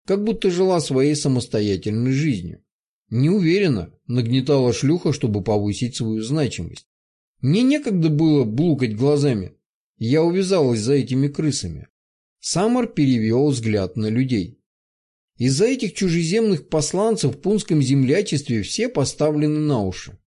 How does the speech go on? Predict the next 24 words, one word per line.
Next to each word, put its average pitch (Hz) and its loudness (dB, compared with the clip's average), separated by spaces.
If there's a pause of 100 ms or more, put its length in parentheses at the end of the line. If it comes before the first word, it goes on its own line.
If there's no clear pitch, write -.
(560)
Разные 165 0
интересы 185 0
переплелись 156 0
и 185 -4
сцепились, 175 -2
как 120 -2
оголодавшие 123 0
крысы 120 -4
в 131 0
бункере. 135 -2 (360)
Саммер, 247 0
пожалуй, 202 2
оказался 190 0
единственным, 185 0
кто 131 -2
был 113 0
над 123 -2
схваткой. - -4 (540)
Однако 147 0
противоречивость 147 0
интересов 156 0
сильных 135 0
землячества 135 -2
сего 95 -4